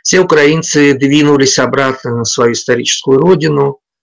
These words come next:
И у меня был огромный поток украинцев, уезжавших из России. Это девяносто первый, второй, третий год, обратно уезжавших в Украину.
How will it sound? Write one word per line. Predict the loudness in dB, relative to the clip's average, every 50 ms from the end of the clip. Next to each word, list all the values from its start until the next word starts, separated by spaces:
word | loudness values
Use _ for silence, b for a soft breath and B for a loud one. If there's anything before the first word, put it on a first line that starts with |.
| b b b b b b _
И | 0 2
у | 2 4 4
меня | 2 2 2 2
был | 2 4 4 4 4
огромный | 4 2 2 2 4 4 6 6 4 4 2 0 -2
поток | -2 -2 -2 -2 -2 -2 -2 -2 -2 -2 -6
украинцев, | -6 -2 0 0 0 0 0 -2 -2 -4 -6 -2 -2
уезжавших | -2 -2 -2 -2 -2 0 0 0 -2 -2 -4 -4 -6 -6
из | -8 -6 -4 -4
России. | -4 -4 -4 -4 -6 -6 -6 -4 -4 -2 -2 -2 -4 b b b b b b b b b
Это | -6 -4 -2 -2
девяносто | 0 0 2 2 2 0 0 0 -2 -2
первый, | 0 0 0 0 0 0 -2
второй, | -2 -2 -2 0 2 2 2 0
третий | 0 2 0 0 0 0 -2 -4
год, | -2 0 0 0 0 0 -4 _ _ _ _ _ _ _ _ _ _ _
обратно | -6 -4 -2 0 0 0 -2 -2 -2 -2 -2
уезжавших | -2 0 0 0 0 0 0 -2 -4 -4 -6 -6 -10
в | -10
Украину. | -6 -4 -2 0 0 0 -2 -4 -6 -8 -10 -10